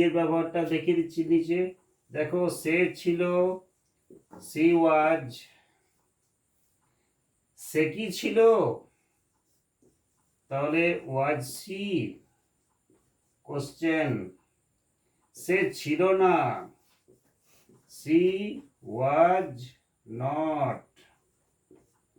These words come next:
কোশ্চেন। সে কি ছিল না? তাহলে was she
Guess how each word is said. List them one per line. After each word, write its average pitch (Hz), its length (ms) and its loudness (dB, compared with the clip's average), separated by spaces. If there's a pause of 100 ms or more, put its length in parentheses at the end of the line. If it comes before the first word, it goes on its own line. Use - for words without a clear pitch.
(160)
কোশ্চেন। 143 640 -4 (880)
সে - 200 -2 (120)
কি 208 100 -8 (160)
ছিল 165 180 0 (200)
না? 208 100 0 (800)
তাহলে 143 320 -2 (960)
was 156 680 2 (1500)
she 156 280 2